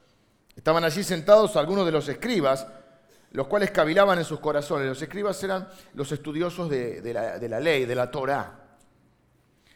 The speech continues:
Decían estos, "¿Por qué habla este así? Blasfemias dice, ¿quién puede perdonar pecados sino solo Dios?". Y conociendo luego Jesús en su espíritu,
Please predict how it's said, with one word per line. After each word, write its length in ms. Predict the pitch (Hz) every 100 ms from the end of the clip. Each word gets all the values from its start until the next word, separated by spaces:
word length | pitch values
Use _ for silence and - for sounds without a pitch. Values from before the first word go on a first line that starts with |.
| _ _ _ _ _ _ _ _ _ _
Decían 400 | 185 196 254 233
estos, 260 | 190 - 170
"¿Por 200 | 233 233
qué 100 | 277
habla 200 | 262 254
este 240 | - 214
así? 580 | 185 277 262 151 - - -
Blasfemias 600 | 175 196 254 269 233 175
dice, 680 | 269 254 - 143 - - -
¿quién 200 | 311 311
puede 240 | 247 277 185
perdonar 400 | 202 190 214 214
pecados 500 | 180 180 196 202 -
sino 220 | 151 160
solo 260 | 156 165 143
Dios?". 400 | 143 92 73 - _ _ _ _
Y 40 | 104
conociendo 480 | 147 139 196 208 190
luego 280 | 214 214
Jesús 340 | - 160 156 -
en 80 | 143
su 140 | 151
espíritu, 580 | - 254 214 135 139